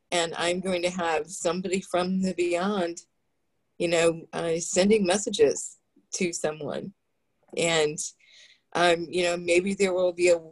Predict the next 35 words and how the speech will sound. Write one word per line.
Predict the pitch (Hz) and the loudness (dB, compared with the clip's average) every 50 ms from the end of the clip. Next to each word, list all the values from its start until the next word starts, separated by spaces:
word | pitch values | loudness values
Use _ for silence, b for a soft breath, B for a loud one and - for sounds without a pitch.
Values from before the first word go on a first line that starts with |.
| - _ - | -20 _ -16
real | 156 160 180 185 180 185 185 | -6 0 2 2 2 2 2
white | 180 185 180 180 180 180 - - | 0 -2 0 2 2 2 2 2
rabbit, | 185 180 175 180 185 202 196 - | 0 0 0 0 -2 -4 -4 -6
maybe | 190 185 175 170 175 | -6 -6 -4 -4 0
there | 151 160 160 156 | 0 0 0 0
won't, | 165 180 185 196 220 226 - 185 | -4 -6 -4 -4 -4 -4 -6 -6
maybe | 180 175 175 180 180 | -6 -4 -2 -2 -4
there | 175 - 180 170 | -2 -4 -4 -4
will | 165 170 | -4 -8
be | 196 185 | -10 -10
some | 190 - - 175 | -10 -8 -10 -10
sort | 180 - 196 170 170 | -6 -4 -4 -4 -4
of | 160 - - | -4 -4 -2
Alice | 151 165 170 175 185 196 - | -2 0 2 0 0 -2 -4
in | 175 165 160 | -8 -8 -8
Wonderland | 160 160 165 180 185 185 190 190 196 190 - | -8 -8 -6 -8 -8 -6 -6 -6 -6 -6 -4
connection | - 208 190 190 190 190 - - 202 196 - - | -4 -2 -2 -2 -2 -2 -2 -4 -4 -4 -2 0
to | 214 208 202 196 | 2 4 4 4
it | 196 196 185 | 2 2 0
or | 185 196 | 0 0
something, | 196 - 214 196 196 - 196 196 196 196 | 0 0 0 0 0 0 0 0 0 2
but, | - 185 180 180 b b b b b b b b b _ | 4 4 4 2 b b b b b b b b b _
but | - 185 175 - - | 4 4 4 4 2
I, | 180 190 208 208 196 175 - - | 2 2 4 4 4 2 0 0
I | 190 202 | 0 0
do | 202 - 208 220 220 | 0 2 2 2 2
know | 226 202 185 185 185 180 170 156 151 - - | 2 2 0 2 2 2 2 2 0 0 -2
that | 170 175 - | -2 -2 0
that | 185 180 180 - 156 | 0 0 0 0 0
white | 180 180 190 180 - | 0 0 0 0 2
rabbit | 175 175 175 180 170 170 147 - | 0 0 0 0 0 -2 -2 -2
thing | - 160 151 147 135 131 - _ | -4 -4 -4 -4 -6 -8 -14 _
was | - 175 165 151 156 156 - - _ - - - | -4 0 2 2 2 0 -4 -10 _ -18 -12 -12
a | - 175 160 156 156 | -10 -10 -8 -8 -6
message, | 156 175 - - - - - 208 - - - - | -6 -6 -6 -6 -8 -8 -8 -10 -12 -12 -12 -12